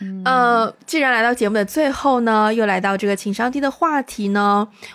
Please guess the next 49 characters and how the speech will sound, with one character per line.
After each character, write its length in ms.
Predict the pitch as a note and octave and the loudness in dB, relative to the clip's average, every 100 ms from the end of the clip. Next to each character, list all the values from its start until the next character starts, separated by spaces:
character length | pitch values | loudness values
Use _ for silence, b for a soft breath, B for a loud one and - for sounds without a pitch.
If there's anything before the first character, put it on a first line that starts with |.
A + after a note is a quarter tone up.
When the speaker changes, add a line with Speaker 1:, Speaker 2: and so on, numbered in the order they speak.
| - | -4
Speaker 2:
我 100 | G#3 | -2
非 140 | E4+ | 0
常 220 | F4+ A#3+ | 0 -2
想 220 | B3 G3+ E3 | -2 -4 -4
要 80 | |
向 180 | G#3 A3+ | -2 -2
听 140 | C4 C#4+ | -2 -4
众 160 | D4+ | -4
朋 100 | B3 | -2
友 80 | G#3 | -2
们 160 | G3 G3 | -2 0
问 160 | A#3 | 0
一 60 | G#3 | 0
个 100 | G#3 | 0
问 260 | B3 A#3 G#3+ | 0 -2 -4
题， 240 | - F#3+ | -8 -8
就 100 | G3+ | -4
是 60 | G#3+ | -4
看 140 | A3 | -2
到 80 | G#3+ | -2
小 180 | - G3 | -2 -4
红 180 | G3+ G3+ | -4 -4
书 180 | C#4+ | -2
也 80 | C#4+ | -2
经 140 | G#3 A3+ | -2 -4
常 180 | G#3+ | -4
会 80 | G3+ | -2
有 100 | G3+ | -2
这 100 | F#3+ | -2
样 80 | G#3 | -2
子 80 | G3+ | -2
的 80 | G3 | -6
帖 400 | - - G3+ - | -8 -6 -4 -4
子， 160 | F#3 G3 | -4 -4
就 100 | G3+ | -4
是 120 | G3 | -4
关 200 | A3 A3 | -2 -2
于 80 | A3 | -2
如 160 | G#3 G#3 | -2 -2
何 160 | A3 | -2
回 300 | G#3+ - - | -2 -4 -4
复 220 | - - | -4 -4
的 100 | A#3+ | -4
这 100 | F#3+ | -2
么 80 | F#3+ | -4
一 40 | F#3 | -4
个 120 | G3 | -2
问 260 | G#3+ G3 | -2 -2
题。 360 | F#3+ - F3+ | -6 -12 -14